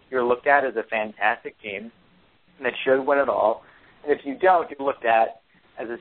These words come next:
squad that just couldn't get it done. But, you know, what you're also looked at with a certain amount of, uh, you know, reverence over time from your own fan base. I think in every other sport,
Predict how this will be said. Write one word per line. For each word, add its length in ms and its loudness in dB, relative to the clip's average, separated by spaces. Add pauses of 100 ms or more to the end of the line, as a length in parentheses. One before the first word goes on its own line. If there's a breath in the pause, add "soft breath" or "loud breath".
(100)
squad 420 4
that 180 0 (680)
just 220 -12
couldn't 260 0
get 160 2
it 160 -4
done. 400 -2 (220)
But, 180 -4
you 80 -4
know, 100 4
what 140 0
you're 140 2
also 200 0
looked 200 0
at 120 4
with 140 -6
a 40 -20
certain 180 -8
amount 160 -2
of, 200 -8 (160)
uh, 380 2
you 80 -6
know, 160 -2
reverence 400 0
over 300 -2
time 400 -2 (100)
from 140 -14
your 100 -8
own 200 -12
fan 220 -6
base. 240 -16
I 60 -16
think 140 -6
in 60 0
every 200 4
other 180 2 (140)
sport, 280 2